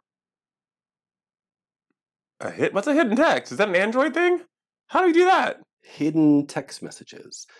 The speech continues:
Speaker 2: So they're, like, sneaking. Are you reading their text messages?
Speaker 1: I'm confused. We need context on this one.
Speaker 2: Yeah, that sounds a little. That sounds like, again, you're the red flag.
Speaker 1: Yes, you're the, you're overly paranoid.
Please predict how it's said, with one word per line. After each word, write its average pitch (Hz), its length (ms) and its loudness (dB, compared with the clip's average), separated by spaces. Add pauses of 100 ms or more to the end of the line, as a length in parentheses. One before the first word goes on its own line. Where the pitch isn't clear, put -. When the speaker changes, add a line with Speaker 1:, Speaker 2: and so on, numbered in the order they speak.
Speaker 2:
So 104 320 -2
they're, 101 160 -2
like, 98 220 -2
sneaking. 98 760 -6 (480)
Are 123 100 -2
you 208 180 -2
reading 180 440 4
their 330 120 2
text 339 300 -4
messages? 320 400 0
Speaker 1:
I'm 440 180 2
confused. 415 540 2
We 269 120 2
need 294 160 2
context 175 440 0
on 110 100 -2
this 107 180 -2
one. 80 240 -6
Speaker 2:
Yeah, 95 960 2
that 147 240 -2
sounds 107 460 -4
a 90 80 -6
little. 82 440 -6 (1400)
That 127 180 0
sounds 117 220 -2
like, 104 140 0
again, 107 300 -2
you're 165 280 2
the 190 100 2
red 143 240 0
flag. 113 240 0
Speaker 1:
Yes, 349 340 2
you're 254 200 2
the, 190 60 -6
you're 240 300 -2
overly 202 280 4
paranoid. 196 540 0